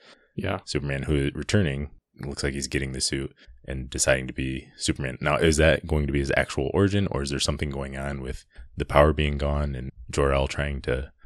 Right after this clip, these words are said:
Speaker 2: wake him or something? Because it does say, um, memory lane takes a dark turn. So I don't know if we're gonna see a twisted origin. Maybe we're seeing the evil Superman origin in some way. Or,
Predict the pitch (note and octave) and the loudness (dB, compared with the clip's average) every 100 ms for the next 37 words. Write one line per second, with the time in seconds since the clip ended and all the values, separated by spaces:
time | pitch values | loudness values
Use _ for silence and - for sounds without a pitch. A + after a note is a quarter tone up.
0 | - - - - F2+ E2+ D2+ D#2+ E2 D#2+ | -18 -2 0 2 0 0 -2 -2 -2 -4
1 | - D2+ C#2 D#2 D#2 - C#2 C#2 - - | -4 -6 -4 -2 0 0 -2 -4 -10 -16
2 | - - - B1+ B1 B1+ B1+ - - - | -20 -14 -6 -4 -4 -8 -12 -14 -10 -10
3 | - _ _ _ - D#2+ F2+ F2 D2 C#2+ | -12 _ _ _ -2 2 4 4 2 0
4 | C#2+ C#2 C#2 - _ _ - E2 - C#2 | -2 -4 -6 -10 _ _ -6 -4 -4 -2
5 | C2+ C#2 - C#2 B1 B1 C#2 C#2+ C2 C#2 | 0 -2 -2 -4 -4 2 2 4 0 -4
6 | C#2+ C2+ C2+ C#2 C2 C2+ - - G2 - | -4 -4 -4 -4 -4 -4 -2 0 0 2
7 | G2 F#2+ F#2+ G2 G2 C#2 C2+ C#2 C2 D2 | 0 0 0 0 0 0 -2 -2 -2 -4
8 | C#2 C#2 C2+ C#2 C#2 C#2 - - - C#2 | -4 -6 -4 -2 -2 -4 -12 -8 -6 -4
9 | C#2 C2+ C#2 C#2+ C#2 C2+ C#2+ C#2 C2+ - | -4 -4 -4 -4 -4 -4 -4 -2 -6 -6
10 | - | -10